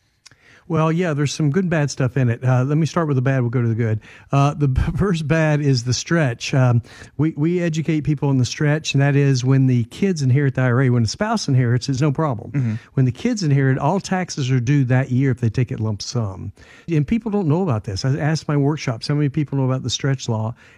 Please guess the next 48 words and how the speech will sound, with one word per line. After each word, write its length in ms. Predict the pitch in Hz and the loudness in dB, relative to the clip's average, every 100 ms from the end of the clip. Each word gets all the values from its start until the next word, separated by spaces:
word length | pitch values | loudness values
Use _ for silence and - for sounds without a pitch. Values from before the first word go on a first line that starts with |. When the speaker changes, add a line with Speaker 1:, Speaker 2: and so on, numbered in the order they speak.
| - | -4
Speaker 1:
And 80 | 160 | -2
I 20 | |
usually 220 | 185 160 | -2 -2
get 140 | 151 143 | -2 0
one 140 | 139 | 0
or 40 | |
two 180 | 120 139 | 0 2
hands 280 | 127 131 117 | 2 2 2
or 80 | 113 | 2
none. 400 | 110 127 98 95 - - - - | 4 2 0 -6 -12 -20 -20 -12
So 460 | - 151 147 143 - | -2 2 4 2 0
it's, 340 | 160 156 - | -6 -6 -6
uh, 340 | 160 - 170 - | -4 -2 -4 -2
uh, 40 | |
my 180 | 156 180 | 0 0
job 340 | 180 180 160 | 0 0 0
to 80 | 139 | 0
educate 340 | 160 - 139 123 | -2 -2 -6 -2
people 360 | 123 117 123 | -2 0 -2
on 180 | 127 127 | 0 0
this 160 | 131 - | 0 0
tax 360 | 156 160 - | -4 -2 -4
law 280 | 123 110 113 | -2 -2 -2
that's 260 | 120 127 - | -4 -6 -4
very 240 | 135 170 | -2 -2
important, 460 | 165 160 156 151 131 | -2 -2 -4 -4 -2
passed 320 | 147 147 - | -2 -2 -2
in 180 | 139 139 | -2 -2
the 60 | |
nineties, 500 | 135 127 127 131 - - - - _ | 0 0 0 -2 -6 -14 -20 -20 _
of 160 | 139 113 | -6 -4
stretch. 640 | - 214 208 120 - - _ - _ 147 | -4 -4 -4 -6 -10 -20 _ -20 _ -4
Well, 80 | - | -4
up 180 | 220 240 | -4 -4
until 340 | 202 190 175 | -2 -2 -2
this 300 | 156 180 - | 0 -2 0
year, 480 | 180 185 135 135 - - | -2 2 2 0 -4 -4
the 120 | 127 | -4
kids 280 | - 185 - | -2 -6 -4
could 120 | 139 | -8
stretch 380 | - 165 143 143 | -4 -4 -2 0
it 60 | |
over 180 | 131 127 | 0 0
their 160 | 117 113 | 0 0
life, 380 | 135 107 92 | 0 -2 -4
which 100 | 101 | -8
is 100 | 107 | -6
great. 440 | 95 123 110 90 | 0 2 2 -2